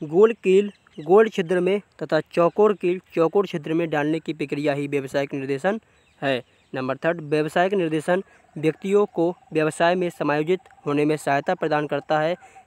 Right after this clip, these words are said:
तथा मानवीय शक्तियों को प्रभावों, प्रभावों उत्पादक ढंग से उप-, उपयोग कर सामाजिक अर्थव्यवस्था का सरलतम ढंग से चलाने में सुविधाएं प्रदान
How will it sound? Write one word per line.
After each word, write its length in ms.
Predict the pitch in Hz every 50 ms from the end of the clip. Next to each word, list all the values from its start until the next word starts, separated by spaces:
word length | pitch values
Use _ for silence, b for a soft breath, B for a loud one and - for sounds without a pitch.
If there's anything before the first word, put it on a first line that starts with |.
| - -
तथा 520 | 143 - 160 151 156 175 - - - - -
मानवीय 380 | 156 147 143 151 165 175 196 202
शक्तियों 380 | - 180 156 - - 170 165 156
को 200 | - 175 180 185
प्रभावों, 640 | _ - - - 156 147 147 143 151 151 170 180 185 - _ _ _ _ _ _ _ _ -
प्रभावों 400 | - 160 151 151 156 156 170 180
उत्पादक 420 | 180 - - 156 151 151 170 180 - _ b b b b b b b b _ - -
ढंग 220 | 147 139 139 170 180
से 160 | - - 175
उप-, 280 | 170 170 - 170 165 170 _ _ -
उपयोग 420 | 190 165 - 180 180 185 202 208 196
कर 260 | - - 170 170 170 - _ _ _ _ - -
सामाजिक 420 | 160 151 156 156 165 170 185 196 - -
अर्थव्यवस्था 640 | 175 175 - 165 156 156 156 - - - 165 165 170 B B B B B B -
का 100 | - 151
सरलतम 440 | - - 151 156 160 - - 185 185
ढंग 200 | 160 151 151 143
से 240 | - - 165 170 180 b b b b b -
चलाने 300 | 151 147 143 147 156 156
में 140 | 151 156 156
सुविधाएं 380 | - - 151 147 143 147 151
प्रदान 360 | - - 143 143 143 160 190